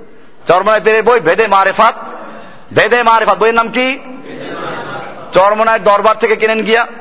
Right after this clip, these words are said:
আমার কাছে এটা দেখা দরকার নাই। চরমনাইয়ের দরবারে বই পাওয়া যায়, এখন নতুন করে ছাপছে। এরপরে বাংলা বাজার যাবেন, ইসলামী টাওয়ার একটা বই, বিল্ডিং এর নাম আছে, ওখানে অনেকগুলো লাইব্রেরি আছে, তার মধ্যে একটা লাইব্রেরি আছে আলে সাক প্রকাশনী,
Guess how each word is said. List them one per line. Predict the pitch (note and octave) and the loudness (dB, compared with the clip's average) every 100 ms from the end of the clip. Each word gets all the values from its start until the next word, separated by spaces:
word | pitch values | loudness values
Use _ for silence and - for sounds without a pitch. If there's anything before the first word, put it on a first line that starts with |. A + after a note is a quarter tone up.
| - - - - - | -18 -20 -20 -10 -2
আমার | D#3+ G3+ | 2 2
কাছে | G#3 G3+ | 2 0
এটা | G3 | 0
দেখা | F#3+ F#3+ | 0 2
দরকার | E3+ E3+ | 2 0
নাই। | C3+ G#2 - - | -2 -4 -12 -2
চরমনাইয়ের | F3 F#3 G#3+ G#3+ | 0 2 2 2
দরবারে | G3+ G#3 G#3 | 2 4 2
বই | G#3 | 2
পাওয়া | G3 E3 | 2 2
যায়, | C3 F#2+ - | 0 -2 -2
এখন | E3 G3+ | 0 0
নতুন | G#3 | 0
করে | G#3 | 0
ছাপছে। | G#3 F#3+ - A2 - - - - - - - | 0 -2 -2 -6 -8 -16 -20 -20 -20 -20 -4
এরপরে | D3+ G3+ G#3+ G#3+ A3+ A#3+ - - - - - - - | 0 0 2 2 2 0 -4 -12 -16 -18 -18 -12 -2
বাংলা | E3 G#3+ A3 | 0 2 2
বাজার | G#3+ G#3+ G#3 F#3 | 2 2 2 2
যাবেন, | F3+ C3+ E2+ - - - - - - - - | 0 0 -6 -14 -18 -20 -20 -20 -20 -10 -2
ইসলামী | G3 G3+ A3 A3 A3 | -2 -2 -2 0 0
টাওয়ার | G#3+ G#3 G3+ | 2 2 2
একটা | G3+ G3 | 0 0
বই, | D#3+ F#3 G3 - - B2+ | 0 -2 -2 -8 -16 -4
বিল্ডিং | F3 G3+ | 0 2
এর | G3 | 2
নাম | F#3 | 2
আছে, | E3+ - A2 E2 - - | 0 -2 -8 -10 -10 -2
ওখানে | D3 G#3 | 0 2
অনেকগুলো | F#3+ G#3+ G3+ G#3+ | 2 0 2 2
লাইব্রেরি | G3+ G3+ A3 | 2 2 0
আছে, | G#3+ A3 | 0 0
তার | G3 | 0
মধ্যে | G3+ | 0
একটা | G3 G3 | 0 2
লাইব্রেরি | G3 G3+ | 0 0
আছে | G#3 | 0
আলে | F#3 F#3+ | 0 0
সাক | F#3 F#3+ F#3+ | 0 -2 -2
প্রকাশনী, | F#3 F#3+ - C3 | -2 -2 -2 -6